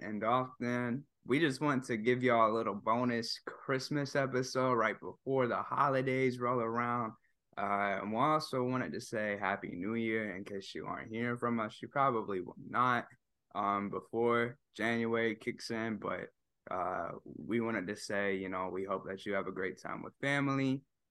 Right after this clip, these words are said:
this holiday season, this Christmas, and, uh, yeah, well, we, we are very grateful for you guys. You're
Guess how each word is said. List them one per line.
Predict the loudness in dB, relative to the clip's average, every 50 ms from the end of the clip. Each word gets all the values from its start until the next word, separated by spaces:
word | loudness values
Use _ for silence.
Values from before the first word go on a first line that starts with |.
| _ -8
this | -8 -8 -6
holiday | -4 -4 -4 -2 -2 -4 -6 -8 -10 -10
season, | -10 -10 -6 0 4 4 4 4 4 0 0 0
this | -2 -4 -6 -10 -12
Christmas, | -12 -6 -2 -2 -2 -2 -4 -4 -4 -2 -2 -2 -4 -6 -8 -12 -12
and, | -12 -12 -12 -10 -8
uh, | -6 -6 -6 -8 -10 _ _ _ _ _ _ _ _ -10
yeah, | -2 0 0 2 2 0 -2 -4 -8 -14 _ _ _ _ _ _ _ -8
well, | -6 -4 -4 -4 -6 -8 -12
we, | -14 -14 -12
we | -8 -4 -4 -2
are | -2 -2
very | -2 0 0 0 -2 -4 -6 -12 _ -8
grateful | -4 -4 -2 -4 -4 -4 -4 -4 -4 -4 -4
for | -4 -2 0
you | 0 0 0 -2
guys. | -2 -4 -6 -8 -10 -16 -16 -10 -6
You're | -4 -4 -2 -4 -4